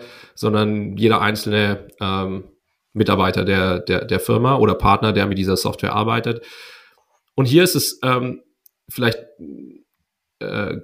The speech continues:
kurz, kurz reingezoomt, hier ist es ganz wichtig, dass die Incentivierung, äh, richtig ist. Also wie bei jedem anderen,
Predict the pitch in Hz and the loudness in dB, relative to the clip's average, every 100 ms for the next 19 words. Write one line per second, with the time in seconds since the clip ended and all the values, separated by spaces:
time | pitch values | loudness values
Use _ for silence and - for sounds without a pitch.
0 | - 135 - - - 117 - 110 120 120 | -2 -2 0 -4 -4 -4 0 0 2 0
1 | 123 135 123 107 113 107 117 120 113 107 | 2 2 2 0 0 0 0 0 0 -2
2 | - 101 95 104 101 98 104 101 92 90 | -2 -6 -4 -4 -2 0 0 0 -4 -8
3 | - - - 90 101 - - - - 104 | -12 -12 -10 -6 -4 -4 -8 -10 -4 -2
4 | 104 113 113 113 107 107 123 123 127 | 2 4 6 4 4 2 2 0 -2